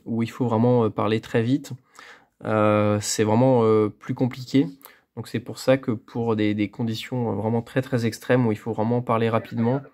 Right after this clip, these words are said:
je vous conseillerais, ah, voilà, on va entendre ce qui se passe dans ma ville. Tiens, on entend même les pompiers en, en fond sonore. Donc pour le coup, ça reste intéressant de créer sa langue,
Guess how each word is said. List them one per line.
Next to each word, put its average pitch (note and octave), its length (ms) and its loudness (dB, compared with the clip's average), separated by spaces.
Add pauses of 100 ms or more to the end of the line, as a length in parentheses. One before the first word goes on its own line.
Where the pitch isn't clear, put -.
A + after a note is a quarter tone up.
(640)
je A2 140 -4
vous A2+ 60 -4
conseillerais, A#2 600 2
ah, G2+ 80 -4
voilà, - 200 -6 (560)
on A2+ 100 -10
va G2 100 -2
entendre G#2 320 -2
ce - 80 -12
qui A2+ 100 -12
se - 80 -10
passe A#2 200 2
dans A2 80 2
ma G2+ 120 2
ville. B2 240 -2 (2750)
Tiens, - 140 -12
on G2+ 60 -6
entend G2+ 180 -4
même A2+ 160 0
les A#2 100 2
pompiers A2+ 360 -8
en, A2 200 -8
en B2 160 -12
fond A#2+ 240 -10
sonore. B2 480 -4 (3750)
Donc B2 160 2
pour C#3+ 160 8
le C#3 80 8
coup, E3 220 -4
ça C#3 180 2
reste C#3 180 0
intéressant C#3 560 0
de D3 100 0
créer B2 220 -4
sa A#2+ 160 2
langue, A#2+ 400 2